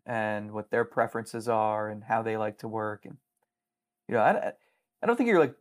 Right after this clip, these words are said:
pulling one over on anyone at this point, just because there's so much information out there and these, these guys all know each other really well. But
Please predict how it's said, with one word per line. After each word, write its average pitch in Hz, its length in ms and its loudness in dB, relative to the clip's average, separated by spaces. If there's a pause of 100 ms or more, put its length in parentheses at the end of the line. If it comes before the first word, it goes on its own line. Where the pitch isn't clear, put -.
pulling 147 540 2 (120)
one 127 260 2
over 123 320 2
on 104 340 -2 (400)
anyone 107 460 -4
at 104 140 -8
this 107 180 -4
point, 104 440 -6 (140)
just - 200 -14
because 107 480 -8 (500)
there's 123 180 -6
so 123 140 0
much 131 180 0
information 131 480 -2
out 127 200 2
there 123 300 0
and 110 200 -8 (1500)
these, - 200 -16 (160)
these 131 140 -14
guys 135 180 0
all 127 180 6
know 120 220 0
each 123 140 -4
other 123 160 2
really 120 200 -2
well. 117 360 -6
But 113 160 -6